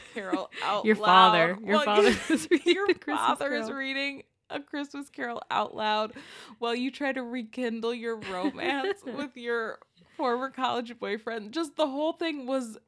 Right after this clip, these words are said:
Speaker 1: crazy town.
Speaker 2: Yeah. That snowman building. Con-, me-,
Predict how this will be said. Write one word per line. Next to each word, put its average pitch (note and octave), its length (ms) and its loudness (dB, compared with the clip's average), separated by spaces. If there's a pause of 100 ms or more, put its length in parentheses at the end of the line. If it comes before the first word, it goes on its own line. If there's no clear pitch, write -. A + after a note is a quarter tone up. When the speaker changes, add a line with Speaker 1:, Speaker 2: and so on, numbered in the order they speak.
(120)
Speaker 1:
crazy A3 760 -4
town. F2+ 720 -10
Speaker 2:
Yeah. E3 340 -2 (420)
That D4+ 240 -2 (260)
snowman G3 560 0
building. C#3+ 320 -6
Con-, - 200 -12 (340)
me-, B3+ 160 -4